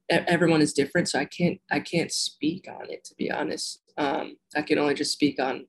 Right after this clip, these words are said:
like, for my part is, like, I, it's, it's been a process, still a process, and, like, learning who I am and, like, what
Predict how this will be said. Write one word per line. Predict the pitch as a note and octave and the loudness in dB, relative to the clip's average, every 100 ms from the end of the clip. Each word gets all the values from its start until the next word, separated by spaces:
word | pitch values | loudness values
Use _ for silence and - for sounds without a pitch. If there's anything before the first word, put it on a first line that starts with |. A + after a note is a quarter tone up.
| - | -4
like, | C3+ B2 | -2 -2
for | C3 - | -4 -6
my | C3+ C#3 C3 | -4 -2 -2
part | B2+ B2+ - | 0 0 0
is, | C#3+ | -2
like, | C#3 C3 C3+ - | 0 -2 -2 -2
I, | D#3 C#3 B2+ B2 - - - _ _ _ _ _ _ _ _ _ _ _ _ _ _ _ | 2 2 2 -4 -10 -20 -20 _ _ _ _ _ _ _ _ _ _ _ _ _ _ _
it's, | G2 - - | -10 -10 -6
it's | - F#3 | -2 0
been | - D3+ | 2 2
a | |
process, | - D3+ D#3+ D#3+ D#3 | 2 2 2 2 2
still | - F#3 | 4 6
a | F3 | 6
process, | E3+ D3+ D3+ D#3 D3+ | 6 4 4 2 2
and, | D#3 | 4
like, | D3+ D3 | 6 6
learning | C#3+ C#3+ C#3+ D3 | 4 4 4 4
who | D3+ | 4
I | D3+ | 4
am | D3 C#3+ C#3+ | 4 2 0
and, | C3+ | -2
like, | C3 - | -6 -2
what | C3+ C3+ C3 | 0 2 0